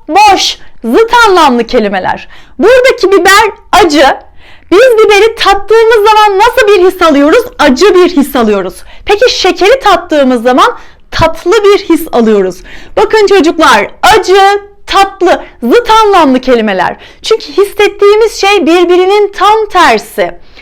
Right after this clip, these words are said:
Diğer görsellerimize bakıyoruz. Birinci mum nasıl? Uzun. Diğer mum kısa. Bakın birbirinin zıttı. Dondurmayı tattığımız zaman ne hissediyoruz? Soğukluk hissediyoruz.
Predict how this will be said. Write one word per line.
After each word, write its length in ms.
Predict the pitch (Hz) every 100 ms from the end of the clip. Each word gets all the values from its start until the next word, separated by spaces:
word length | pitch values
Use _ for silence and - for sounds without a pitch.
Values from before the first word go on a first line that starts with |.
| - - - -
Diğer 360 | 359 480 508
görsellerimize 800 | 415 453 427 427 392 359 330 311
bakıyoruz. 460 | 277 285 285 269 370 - - -
Birinci 440 | 247 381 415 427 453
mum 300 | 415 427 403
nasıl? 560 | 415 480 - 427 494 523 - - -
Uzun. 960 | 285 262 254 359 392 381 294 233 196 - - - 233
Diğer 420 | 330 440 466 466
mum 460 | 392 370 440 508 494 - -
kısa. 600 | - - 320 - 403 381 381 - - - - -
Bakın 420 | 370 392 415 415
birbirinin 720 | 359 370 359 359 339 370 415 415 _
zıttı. 680 | 214 247 302 - 403 330 - - - -
Dondurmayı 760 | 214 381 427 427 427 440 466
tattığımız 720 | 453 403 415 427 427 415 392 415
zaman 220 | 415 415
ne 260 | 440 466
hissediyoruz? 580 | 415 - 370 349 349 415 403 - -
Soğukluk 720 | - - 285 302 320 320 349 415
hissediyoruz. 960 | 440 - 403 370 349 330 285 214 202